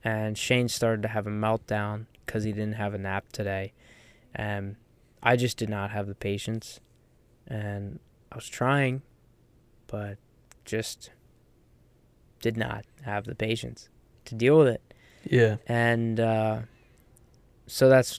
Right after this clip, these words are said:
Speaker 1: definitely my fail, um, a-, o-, of the week. Well, a fail of the week. The other one is, uh, we've not been good with sitting and eating dinner as a family.
Speaker 2: Mm-hmm.
Speaker 1: And, uh, I think we do need to get better at that.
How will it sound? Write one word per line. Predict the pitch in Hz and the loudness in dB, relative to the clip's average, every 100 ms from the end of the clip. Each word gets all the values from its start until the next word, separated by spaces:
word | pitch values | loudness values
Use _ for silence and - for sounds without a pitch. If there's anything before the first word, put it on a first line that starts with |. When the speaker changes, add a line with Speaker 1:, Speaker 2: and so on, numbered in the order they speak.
| - | -2
Speaker 1:
definitely | 123 117 117 | 0 0 -2
my | 110 104 | -2 -4
fail, | - 104 98 104 - - - | -4 -2 -2 -6 -16 -20 -12
um, | 110 107 104 - - - - | -8 -8 -10 -14 -20 -20 -10
a-, | 113 117 - | -8 -8 -8
o-, | 117 - | -8 -6
of | - 107 107 | -6 -8 -6
the | 104 | -6
week. | 104 104 - - _ - | -6 -8 -14 -20 _ -2
Well, | 117 107 - - | 0 0 -2 4
a | 131 127 | 6 6
fail | - 104 98 | 2 -2 -2
of | 98 | -6
the | - | -8
week. | 107 101 - - | -10 -10 -10 -2
The | |
other | 123 123 | 2 4
one | 117 110 | 4 2
is, | 110 - - - - - - - - - _ | -4 -8 -20 -20 -20 -20 -20 -20 -20 -20 _
uh, | 127 | -2
we've | 117 123 110 | 2 2 2
not | 117 110 107 - | 2 0 0 -2
been | 110 107 | -2 0
good | 113 107 101 | 0 0 -2
with | 104 - | -6 -8
sitting | - - 143 131 123 | -10 0 6 6 6
and | 120 | 2
eating | - 117 120 120 113 - 117 | 2 2 2 0 -2 -6 0
dinner | 120 113 113 123 | 2 2 -2 -4
as | 120 107 | -6 -6
a | |
family. | - 101 101 110 120 - - - | -4 -4 -2 -2 -4 -8 -20 -4
Speaker 2:
Mm-hmm. | - 120 113 | 0 2 2
Speaker 1:
And, | 110 107 101 101 101 98 - _ _ _ _ - | 2 0 -2 -4 -4 -8 -12 _ _ _ _ -12
uh, | 113 107 104 - | -10 -6 -2 0
I | - 117 | 0 0
think | 120 120 107 | 0 -4 -2
we | 110 | -4
do | 104 104 | -2 -4
need | 104 104 | -2 -4
to | 104 | -4
get | 107 104 | -6 -4
better | 104 104 104 | -4 -2 -4
at | - | -4
that. | 104 104 | -4 -4